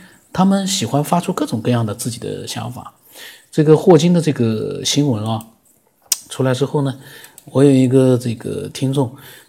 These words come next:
加了我的微信的，他跟我讲，他说：“九天老师啊，我现在在想这个家伙，我一直在犹豫，这家伙我要不要把他给删掉？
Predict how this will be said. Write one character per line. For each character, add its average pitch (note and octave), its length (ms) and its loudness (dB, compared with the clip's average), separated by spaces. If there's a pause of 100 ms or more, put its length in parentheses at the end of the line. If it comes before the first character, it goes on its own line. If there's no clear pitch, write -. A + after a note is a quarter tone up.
(140)
加 C3+ 180 4
了 C#3 80 6
我 G#2+ 140 2
的 A2+ 60 -8
微 B2 160 0
信 D3 240 -2
的， - 200 -12
他 - 140 -8
跟 D3+ 100 0
我 D3+ 160 4
讲， A2+ 200 -2
他 C3+ 120 -4
说 D3+ 220 2
：“九 A#2+ 160 0
天 D3+ 140 2
老 G#2 120 -2
师 - 140 -8
啊， F#2+ 220 -12 (880)
我 A2+ 120 0
现 D#3 140 2
在 E3 100 2
在 D3+ 140 4
想 - 220 -6
这 C#3+ 100 -8
个 C#3 80 -4
家 C#3+ 220 -2
伙， B2 100 -4
我 A#2 100 0
一 D3+ 60 2
直 D#3 160 -6
在 D#3+ 180 6
犹 A#2 280 2
豫， C#3 160 0
这 B2 100 -12
家 D3+ 180 -4
伙 D#3 120 -4
我 A#2+ 40 -2
要 D3+ 80 2
不 D3+ 80 0
要 C#3+ 120 4
把 D3 160 -6
他 C3+ 100 -4
给 B2 100 -4
删 C#3 280 0
掉？ C3+ 300 -4